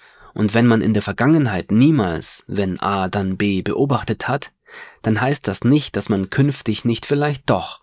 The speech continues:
"wenn A, dann B" beobachten wird.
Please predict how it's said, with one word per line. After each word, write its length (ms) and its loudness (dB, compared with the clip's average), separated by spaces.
"wenn 300 -2
A, 340 -4
dann 300 -4
B" 400 -4
beobachten 640 0
wird. 320 -8